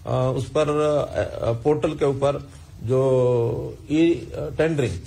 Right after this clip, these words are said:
ये शुरू की थी, तो ठेकेदार उसमें कम आ रहे हैं, ये हमारे ध्यान में आया। तो ठेकेदारों की ट्रेनिंग ये हमने शुरू कराई है और दस हजार युवाओं को तीन महीने की ये ट्रेनिंग, उसमें भी सीईटी का एग्जाम उसने दिया हो,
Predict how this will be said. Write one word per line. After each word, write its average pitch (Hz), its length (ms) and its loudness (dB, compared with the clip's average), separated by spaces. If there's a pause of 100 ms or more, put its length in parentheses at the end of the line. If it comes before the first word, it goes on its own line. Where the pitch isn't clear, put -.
(440)
ये 147 60 -2
शुरू 196 160 2
की 196 160 -2
थी, 123 300 -2 (380)
तो 185 80 -2
ठेकेदार 196 600 0 (280)
उसमें - 380 -8
कम 185 200 0
आ 113 160 0
रहे 113 160 2
हैं, 151 180 0
ये 147 200 -2
हमारे 113 220 0
ध्यान 113 160 -2
में 113 120 -2
आया। 104 300 0 (380)
तो 175 80 0
ठेकेदारों 196 640 0
की 208 140 -2
ट्रेनिंग 131 480 0 (520)
ये 156 100 0
हमने 165 180 2
शुरू 147 180 -2
कराई 113 260 2
है 180 220 4 (340)
और 131 160 2
दस 156 300 2
हजार 185 200 2
युवाओं 147 320 2
को 156 160 -2
तीन 180 340 -4
महीने 139 240 -2
की 160 140 -6
ये 156 60 -2
ट्रेनिंग, 95 400 -4 (640)
उसमें 156 300 -2
भी 190 220 0 (400)
सीईटी 185 440 2
का - 380 0 (140)
एग्जाम 120 340 0
उसने 147 260 -2
दिया 113 220 2
हो, 160 320 2